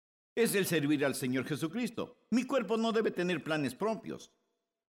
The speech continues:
Si mi cuerpo los tuviera, yo estaría, yo estaría en problemas. Si mi cuerpo esta mañana hubiera hecho su voluntad, aún estaría en la cama. <laughs> Eh,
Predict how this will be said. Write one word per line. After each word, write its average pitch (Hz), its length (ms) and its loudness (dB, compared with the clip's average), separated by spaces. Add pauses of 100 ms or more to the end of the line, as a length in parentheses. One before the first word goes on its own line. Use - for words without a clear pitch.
(280)
Si 233 180 2
mi 196 140 0
cuerpo 233 280 0
los 202 200 -2
tuviera, 180 520 0
yo 143 140 -2
estaría, 117 760 -2 (280)
yo 185 140 0
estaría 113 380 0
en 131 120 -2
problemas. 220 680 -2 (1400)
Si 262 160 0
mi 254 140 2
cuerpo 247 340 0
esta 214 140 0
mañana 196 400 0
hubiera 180 300 2
hecho 180 200 0
su 170 140 -2
voluntad, 151 420 0
aún 156 160 2
estaría 123 320 0
en 107 60 2
la 80 100 -2
cama. - 380 -4
<laughs> - 40 -20 (2750)
Eh, 185 520 2